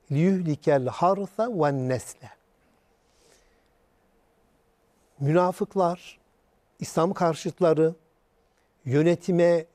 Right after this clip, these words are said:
geldiklerinde, onlar yönetim, e, gücünü ellerinde tuttuklarında yeryüzünü fesada uğratmaya çalışırlar. Bitmiyor yeryüzünü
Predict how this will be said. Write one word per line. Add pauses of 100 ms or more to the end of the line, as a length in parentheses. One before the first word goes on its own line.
(220)
geldiklerinde, (800)
onlar
yönetim, (680)
e,
gücünü
ellerinde (100)
tuttuklarında (640)
yeryüzünü (320)
fesada
uğratmaya
çalışırlar. (640)
Bitmiyor
yeryüzünü